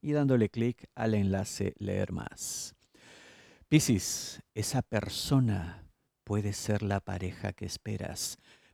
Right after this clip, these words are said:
pero su visión del amor es algo distinta a la tuya, especialmente para solteros de Piscis esto.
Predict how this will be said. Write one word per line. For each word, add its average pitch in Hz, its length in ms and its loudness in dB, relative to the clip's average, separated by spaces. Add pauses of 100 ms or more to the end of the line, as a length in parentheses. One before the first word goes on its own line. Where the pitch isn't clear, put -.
(120)
pero 120 480 6
su 123 260 4
visión 117 460 4
del 110 160 4
amor 98 580 2 (400)
es 101 320 0
algo 104 320 6
distinta 92 680 0
a 95 40 4
la 107 140 4
tuya, 107 680 0
especialmente 120 680 2
para 101 240 4
solteros 110 500 2
de 104 100 2
Piscis 120 380 -4
esto. 113 400 -2